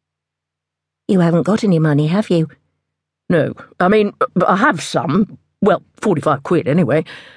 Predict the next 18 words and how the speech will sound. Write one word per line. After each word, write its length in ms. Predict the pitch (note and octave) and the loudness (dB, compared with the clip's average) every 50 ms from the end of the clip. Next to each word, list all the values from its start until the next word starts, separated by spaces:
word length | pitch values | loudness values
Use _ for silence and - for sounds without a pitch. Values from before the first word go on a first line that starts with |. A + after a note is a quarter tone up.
| _ _ _ _ _ _ _ _ | _ _ _ _ _ _ _ _
Just 140 | - A3 - | -2 0 2
not 160 | A3+ A3+ A3+ | 2 2 4
on 220 | B3 A#3+ G#3+ E3 C3+ | 4 4 2 2 0
me. 300 | G#2+ F#2 - B2+ C#3+ - _ _ _ _ _ _ _ _ _ _ _ _ _ _ _ _ _ _ _ _ _ _ | -2 -4 -6 -8 -8 -8 _ _ _ _ _ _ _ _ _ _ _ _ _ _ _ _ _ _ _ _ _ _
I 60 | F3 | 0
don't 220 | G3+ C4 A#3+ - - | 0 0 0 -2 -6
suppose 340 | - - A3 G#3 G3 E3+ | -4 0 0 2 2 2
you 120 | F#3 G3 E3+ | 2 0 0
can 240 | - F#3+ F#3 D#3 C#3 | 0 0 -2 -2 -2
trust 500 | - - G3 F3+ - - - - - F3 | -4 -2 -2 -2 -2 -4 -12 -8 -4 -2
me 160 | E3 E3 D#3+ | 0 2 2
until 320 | D#3 D#3 C#3 - D#3+ D3+ | 2 0 0 0 0 0
Monday." 680 | D3+ D#3 D#3 D3+ C3 B2 A#2+ A2+ G2+ A#2 D#3+ G3 F#3+ - _ _ _ _ _ _ _ _ _ _ _ _ _ _ _ _ _ _ _ _ | 2 2 2 2 0 0 -2 -2 -2 0 -2 -2 -2 -4 _ _ _ _ _ _ _ _ _ _ _ _ _ _ _ _ _ _ _ _
Claire 300 | - F#4 D4 A3+ G#3+ A3 | 0 2 2 4 2 2
took 160 | - A#3 - | 0 0 -2
a 40 | - | -2
deep 240 | F3+ F#3 F3 D#3+ - | 0 0 -2 -2 0
breath, 400 | - D#3 A#2+ A2+ B2+ - - | -2 -2 0 0 -2 -4 -6